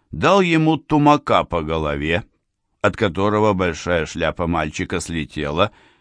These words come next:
и упала между деревьев. Не издав ни единого звука, ребенок побежал вслед за своими приятелями.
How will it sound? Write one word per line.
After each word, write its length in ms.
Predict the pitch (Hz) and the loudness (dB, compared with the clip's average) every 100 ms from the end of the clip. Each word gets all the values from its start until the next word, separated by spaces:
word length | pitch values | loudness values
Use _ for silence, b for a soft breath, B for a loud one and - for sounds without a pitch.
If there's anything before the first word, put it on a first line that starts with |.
| b | b
и 100 | - | 0
упала 520 | 113 110 95 82 82 98 | 2 2 2 2 2 2
между 440 | 92 87 85 92 | 0 -2 -2 -2
деревьев. 680 | 95 90 76 67 67 - - _ _ _ _ _ _ _ _ - | -2 -2 -4 -8 -12 -14 -20 _ _ _ _ _ _ _ _ 0
Не 240 | 107 156 | 4 4
издав 460 | 160 147 165 160 117 | 2 0 0 0 0
ни 100 | 127 | 2
единого 640 | 123 101 113 98 82 78 | 2 2 2 0 0 -4
звука, 500 | 71 76 76 90 101 b b b b b | -6 -8 -6 -6 -8 b b b b b
ребенок 640 | b 107 107 202 214 196 - _ | b 0 2 2 0 -2 -8 _
побежал 400 | - 110 104 170 | -2 0 2 2
вслед 420 | 190 - 120 123 110 | 2 0 0 0 0
за 200 | 98 104 | -4 -4
своими 400 | 101 98 95 92 | 0 2 2 2
приятелями. 880 | - 82 76 71 80 73 76 76 | 0 -6 -4 -6 -6 -4 -4 -4